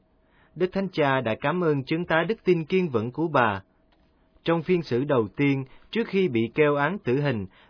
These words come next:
viên quan tòa đã gọi bà bằng tên Ả Rập của bà lúc trước là Atraf al-Hadi Mohammed Abdullah, yêu cầu bà trở về với Hồi giáo, nhưng bà đã trả lời, "Tôi là người Kitô và tôi không hề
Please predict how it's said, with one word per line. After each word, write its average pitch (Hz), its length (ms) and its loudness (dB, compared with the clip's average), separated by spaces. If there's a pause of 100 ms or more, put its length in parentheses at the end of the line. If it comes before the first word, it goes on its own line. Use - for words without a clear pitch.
viên 175 320 4
quan 175 240 0
tòa 120 460 0
đã 147 160 0
gọi 131 220 2
bà 123 260 2
bằng 117 220 -2
tên 165 220 -2
Ả 160 280 0
Rập - 180 0
của 135 200 -2
bà 123 180 2
lúc 135 240 -2
trước 233 220 0 (580)
là 123 360 2
Atraf 147 500 2 (160)
al-Hadi 143 840 0
Mohammed 139 640 0
Abdullah, 131 760 0 (460)
yêu 185 240 6
cầu 135 180 6
bà 120 200 4
trở 135 220 0
về 131 260 2
với 160 160 -2
Hồi 135 220 2
giáo, 135 400 0 (280)
nhưng 190 220 0
bà 131 240 6
đã 147 160 2
trả 127 180 0
lời, 131 300 2 (380)
"Tôi 180 220 6
là 143 160 2
người 113 240 -2
Kitô 147 600 2 (200)
và 135 160 2
tôi 185 140 4
không 190 220 -2
hề 123 200 2